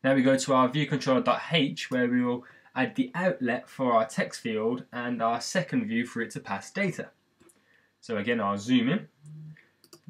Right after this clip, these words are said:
Underneath the import here, we need to import the second view as we'll be using this to switch to our data. So we do bracket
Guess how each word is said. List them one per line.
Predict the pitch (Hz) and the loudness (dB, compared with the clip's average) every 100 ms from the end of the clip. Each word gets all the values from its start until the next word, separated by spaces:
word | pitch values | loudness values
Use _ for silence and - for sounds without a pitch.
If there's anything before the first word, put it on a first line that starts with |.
| - - | -16 0
Underneath | 180 196 175 | 2 4 2
the | - | 0
import | 170 147 139 120 | 0 2 2 2
here, | 147 120 | 0 2
we | 127 | 2
need | 135 | 2
to | - | -2
import | 143 135 131 127 | -6 -4 -2 -2
the | |
second | 123 - - 131 123 | -2 -2 0 0 2
view | 131 127 | 4 4
as | 127 127 | 2 -2
we'll | 127 120 | 0 0
be | 123 | 2
using | 135 175 127 127 | 2 2 2 2
this | 135 113 - | 2 0 -4
to | 120 | -6
switch | - 139 - - | -4 -6 -6 -8
to | 120 | -4
our | 107 104 | -4 -4
data. | 147 147 - 151 - _ _ _ _ _ _ _ _ _ _ _ _ _ | -2 -2 0 -2 -2 _ _ _ _ _ _ _ _ _ _ _ _ _
So | - | -8
we | 214 | -6
do | 214 | -6
bracket | - 135 - 131 - | -4 -6 0 -2 -2